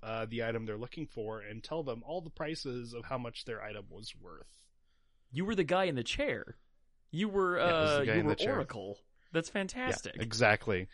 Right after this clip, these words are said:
Speaker 2: Tell me,
Speaker 1: Um,
Speaker 2: did cursed items bring more?
Speaker 1: No, but usually it was items that nobody has ever heard of, uh, that brought the most.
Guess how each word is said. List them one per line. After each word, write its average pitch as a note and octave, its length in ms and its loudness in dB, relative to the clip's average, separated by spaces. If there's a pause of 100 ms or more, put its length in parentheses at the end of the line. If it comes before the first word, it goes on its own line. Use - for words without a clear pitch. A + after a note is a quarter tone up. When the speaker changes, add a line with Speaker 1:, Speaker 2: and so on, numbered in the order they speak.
(120)
Speaker 2:
Tell - 180 -2
me, A#2 60 8
Speaker 1:
Um, A2 320 6 (460)
Speaker 2:
did F#3+ 220 0
cursed - 460 -2
items G#3+ 340 -4
bring G3 240 -4
more? F3+ 340 -4 (500)
Speaker 1:
No, C3+ 500 -2 (120)
but A#2 480 6
usually B2+ 600 2
it A2+ 100 0
was A#2 160 2
items G#2+ 340 4
that A2+ 80 -2
nobody G#2+ 360 0
has G2+ 140 0
ever G2+ 240 2
heard G#2 180 -2
of, G2 360 0 (360)
uh, G2+ 220 -2
that G2+ 200 -6
brought G2 180 -8
the G#2+ 80 -8
most. E2 580 -10